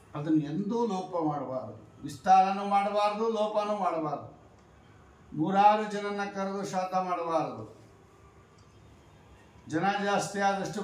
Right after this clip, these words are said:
quality ಹಾಳಾಗುತ್ತೆ, Quantity ಜಾಸ್ತಿ ಆದಷ್ಟು quality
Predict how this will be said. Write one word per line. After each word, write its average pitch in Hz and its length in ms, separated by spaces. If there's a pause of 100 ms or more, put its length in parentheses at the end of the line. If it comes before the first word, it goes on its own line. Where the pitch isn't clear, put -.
quality 185 500
ಹಾಳಾಗುತ್ತೆ, 175 540 (1040)
Quantity 196 500 (140)
ಜಾಸ್ತಿ 196 300 (100)
ಆದಷ್ಟು 196 320 (100)
quality 185 420